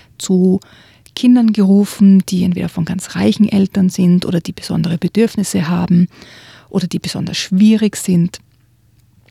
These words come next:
weil sie hat alle Kinder gern und schafft es, die Kinder gut zu betreuen. Und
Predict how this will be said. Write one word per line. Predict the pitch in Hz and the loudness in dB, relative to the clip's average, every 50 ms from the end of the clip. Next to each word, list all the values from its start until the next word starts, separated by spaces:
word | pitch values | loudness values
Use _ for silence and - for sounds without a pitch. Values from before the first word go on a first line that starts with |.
| _ - - | _ -8 -2
weil | 233 214 190 190 | 0 2 2 2
sie | - - 233 226 | 2 -2 -2 -2
hat | 240 - - - | -2 -10 -10 -6
alle | - 185 190 202 196 | 0 2 2 2 2
Kinder | - - 208 185 180 185 180 190 190 _ _ _ _ - | 0 2 2 4 4 4 2 -2 -4 _ _ _ _ -6
gern | - 190 180 175 175 175 175 185 | -4 -2 0 0 0 0 0 -2
und | - - 190 180 190 190 - - _ - - - - - - _ _ _ _ - | -2 -2 -2 0 0 -2 -6 -10 _ -20 -20 -20 -20 -20 -20 _ _ _ _ -10
schafft | - - 185 185 - - - 214 | -6 -4 -4 -4 -6 -6 -6 -6
es, | 185 - - | -6 -6 -4
die | - - | -10 -10
Kinder | - - 196 185 180 175 175 | -8 -2 2 2 4 4 2
gut | _ - 196 185 185 - - - - _ - | _ 0 0 0 0 -2 -6 -16 -16 _ -4
zu | - 175 | -4 -2
betreuen. | 190 - - - 170 165 160 202 285 392 - - _ _ - - - - - - - _ _ _ _ | -2 -2 -2 -2 0 0 2 2 2 0 -2 -8 _ _ -20 -20 -20 -20 -20 -20 -20 _ _ _ _
Und | - 214 202 202 202 208 214 208 - - - | 0 2 2 4 4 4 4 4 2 -2 -14